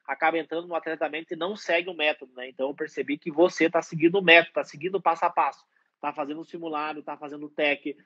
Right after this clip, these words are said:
tá fazendo o P B L, tá cuidando das tuas emoções, tá cuidando da tua nutrição, tá fazendo exercício físico, então, cem por cento.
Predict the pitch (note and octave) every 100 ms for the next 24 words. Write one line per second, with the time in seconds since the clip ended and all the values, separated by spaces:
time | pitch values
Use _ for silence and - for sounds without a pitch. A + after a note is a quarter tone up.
0 | _ - D3+ D#3 C#3+ C#3+ D#3+ D3+ D3 D3
1 | C#3 C3+ - _ - D#3 - D#3 D#3+ D#3
2 | C#3+ D3+ D3+ D#3 - D#3 D3 - _ _
3 | _ D#3+ D#3+ E3+ D#3 D#3 D3+ D3+ D3+ D3+
4 | D3 D#3+ D3 D3 D3 D3 C#3+ D3 C#3+ D#3+
5 | - C#3+ C#3+ - D3 D#3 D#3 D#3+ F3 D3
6 | C#3+ D#3 E3